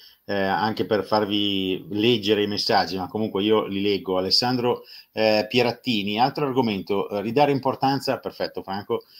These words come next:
ai campionati italiani come Panatta Pietrangeli. Non lo so se è una cosa fattibile, già il calendario è veramente pieno,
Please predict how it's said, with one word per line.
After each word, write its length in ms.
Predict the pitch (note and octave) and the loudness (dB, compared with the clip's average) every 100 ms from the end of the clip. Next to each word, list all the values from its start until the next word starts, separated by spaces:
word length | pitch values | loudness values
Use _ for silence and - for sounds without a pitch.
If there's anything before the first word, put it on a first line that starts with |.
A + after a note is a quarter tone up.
| - - | -20 -12
ai 160 | - A2+ | 0 2
campionati 480 | - F3 A#2 A#2+ A#2 | 2 2 2 0 0
italiani 480 | A2+ B2 C#3+ D3+ D3 | 0 0 2 0 -2
come 260 | A#2+ A#2 | -2 -2
Panatta 460 | - A#2 B2 - A2+ | 0 2 2 0 -2
Pietrangeli. 760 | A#2 A2 G#2+ F2+ F2+ F#2 F#2 - | -2 -2 -2 -2 -6 -6 -6 -8
Non 300 | G2 G2 A2 | -10 -6 -2
lo 80 | A2 | -2
so 240 | G2 G#2 F#2 | 0 0 0
se 140 | - | -2
è 20 | |
una 120 | F#2 F2+ | -6 -6
cosa 720 | G2 F#2 F#2 F2 E2+ D#2+ D#2 - _ _ _ | -6 -2 -2 -2 -4 -6 -8 -14 _ _ _
fattibile, 800 | - F#2 - G2+ G#2+ G2 F#2+ F#2 | -8 -8 -8 -6 -6 -2 -2 -2
già 160 | F2 G2 | -2 -4
il 80 | F#2+ | -2
calendario 420 | F#2+ F#2 F#2+ F#2+ | -4 -2 -2 -2
è 20 | |
veramente 420 | F2+ F2+ F#2+ F#2 | -4 -6 -6 -8
pieno, 760 | F2 F#2 G2 F#2+ F#2 F2 E2 | -6 -2 -2 -2 -4 -6 -10